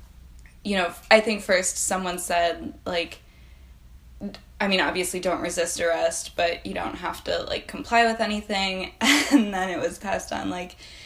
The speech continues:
"No, if you don't unlink arms, they will, you know, push you into the ground and, like,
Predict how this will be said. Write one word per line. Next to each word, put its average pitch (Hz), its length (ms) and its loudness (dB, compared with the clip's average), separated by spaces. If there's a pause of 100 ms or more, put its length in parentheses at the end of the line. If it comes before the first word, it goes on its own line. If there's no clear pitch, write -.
(220)
"No, 220 220 6
if 208 100 2
you 208 140 2
don't 185 340 0
unlink 180 460 -4
arms, 170 440 -2
they 180 200 0
will, 170 540 2 (680)
you 202 100 -2
know, 143 240 -2
push - 260 -4
you 147 100 -6
into 147 240 -4
the 180 100 -2
ground - 460 -6
and, - 120 -10
like, - 380 -10